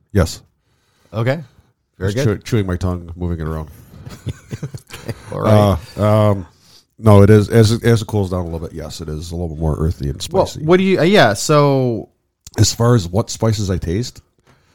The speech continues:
Speaker 1: still early, I can't tell you. <laughs>
Speaker 2: Yeah, it is a little early.
Speaker 1: Still
Speaker 2: But
Speaker 1: wa-, we're still waking up.
Speaker 2: So let me, let me ask you this then. What, you read the description on the website. Would you have ordered this?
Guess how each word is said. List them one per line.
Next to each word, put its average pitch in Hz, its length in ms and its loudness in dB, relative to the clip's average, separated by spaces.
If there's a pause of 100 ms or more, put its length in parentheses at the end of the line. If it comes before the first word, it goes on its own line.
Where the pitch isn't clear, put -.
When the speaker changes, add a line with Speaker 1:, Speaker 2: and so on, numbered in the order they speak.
(340)
Speaker 1:
still - 320 0
early, 80 280 0
I 78 60 0
can't 78 240 -2
tell 71 180 -2
you. 73 180 -2
<laughs> - 600 -6
Speaker 2:
Yeah, 131 180 4
it 131 80 4
is 131 80 4
a - 20 0
little 110 220 2
early. 98 300 -4 (560)
Speaker 1:
Still 170 180 2
Speaker 2:
But 123 240 4
Speaker 1:
wa-, 123 60 -6
we're 107 60 -2
still 110 220 0
waking 95 300 -2
up. 82 260 -8
Speaker 2:
So 165 220 4
let 160 140 6
me, 147 60 0
let 143 100 4
me 139 100 6
ask 127 200 2
you 131 60 2
this 123 160 0
then. 90 140 -4
What, 101 260 -10
you 123 280 -2
read 139 160 2
the 131 80 -2
description 127 500 -2
on 110 100 -2
the 107 80 -4
website. 101 380 -4
Would 104 180 -4
you 113 100 -2
have 92 120 -4
ordered 87 320 -8
this? - 300 -18